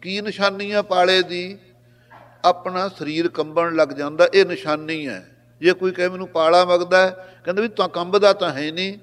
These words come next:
ਪਾਲਾ ਤੈਨੂੰ ਕਿਵੇਂ ਲੱਗਦਾ?" ਜਦੋਂ ਪਾਲਾ ਲੱਗੇਗਾ, ਸਰੀਰ ਜ਼ਰੂਰ ਕੰਬੇਗਾ। ਦੋ ਪਾਲੇ ਨੇ ਖਾਲਸਾ ਜੀ, ਇੱਕ ਹੈ ਪ੍ਰਤੱਖ ਜਿਹੜੀ ਠੰਡ ਪੈਂਦੀ ਹੈ,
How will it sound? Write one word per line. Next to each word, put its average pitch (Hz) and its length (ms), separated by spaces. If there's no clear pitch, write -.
ਪਾਲਾ 160 280
ਤੈਨੂੰ 196 280
ਕਿਵੇਂ 196 280
ਲੱਗਦਾ?" 196 460
ਜਦੋਂ 208 360
ਪਾਲਾ 220 340
ਲੱਗੇਗਾ, 214 480
ਸਰੀਰ 190 380
ਜ਼ਰੂਰ 180 300
ਕੰਬੇਗਾ। 123 520
ਦੋ 196 360
ਪਾਲੇ 220 360
ਨੇ 226 140
ਖਾਲਸਾ 196 540
ਜੀ, 220 200
ਇੱਕ 202 240
ਹੈ 190 540
ਪ੍ਰਤੱਖ 202 460
ਜਿਹੜੀ 208 260
ਠੰਡ 220 280
ਪੈਂਦੀ 190 520
ਹੈ, 220 400